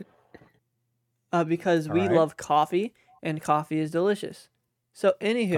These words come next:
Speaker 2: Coffee is life.
Speaker 1: so, uh,
Speaker 2: <laughs> That
Speaker 1: I
Speaker 2: reminds me of a
Speaker 1: started the
Speaker 2: story.
Speaker 1: other day. I wanted, I wanted to have one, right? 'Cause I wanted to see what day one was, right? And this was before I decided to make content out of it.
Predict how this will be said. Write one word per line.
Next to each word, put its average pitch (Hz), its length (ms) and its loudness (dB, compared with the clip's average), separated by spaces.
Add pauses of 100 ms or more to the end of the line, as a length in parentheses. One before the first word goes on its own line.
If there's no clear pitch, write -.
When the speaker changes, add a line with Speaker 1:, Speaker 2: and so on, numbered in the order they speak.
Speaker 2:
Coffee 147 140 -4
is 104 120 -6
life. 104 520 -2 (800)
Speaker 1:
so, 165 400 0 (600)
uh, - 60 0
Speaker 2:
<laughs> 170 240 4
That - 20 -10
Speaker 1:
I 170 120 4
Speaker 2:
reminds 139 160 2
me 135 40 4
of 202 60 6
a - 0 -
Speaker 1:
started 220 280 6
the - 20 -8
Speaker 2:
story. 180 200 4
Speaker 1:
other 165 200 2
day. 151 340 2
I 165 140 0
wanted, 196 420 0
I 175 80 2
wanted 214 260 -2
to 196 60 -2
have 160 380 0
one, - 180 -10
right? 170 180 -4
'Cause - 120 -4
I 196 40 2
wanted 220 180 0
to 208 100 -8
see 214 100 -6
what 196 180 0
day 156 200 -2
one 143 320 -10
was, - 280 -16
right? 175 300 -4 (460)
And 180 120 -2
this 240 120 -4
was 233 160 -4
before 185 340 2
I 170 80 4
decided 160 360 0
to 156 40 -6
make 151 320 -8
content 156 460 -8
out - 160 -12
of 170 100 -16
it. - 160 -12